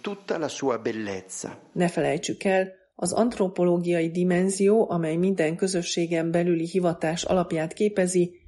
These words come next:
Speaker 2: az emberi lény egy lényeges tulajdonságához kapcsolódik,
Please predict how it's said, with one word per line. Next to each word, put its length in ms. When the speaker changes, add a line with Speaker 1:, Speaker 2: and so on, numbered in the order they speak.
Speaker 2:
az 280
emberi 380
lény 460
egy 200
lényeges 600
tulajdonságához 1080
kapcsolódik, 760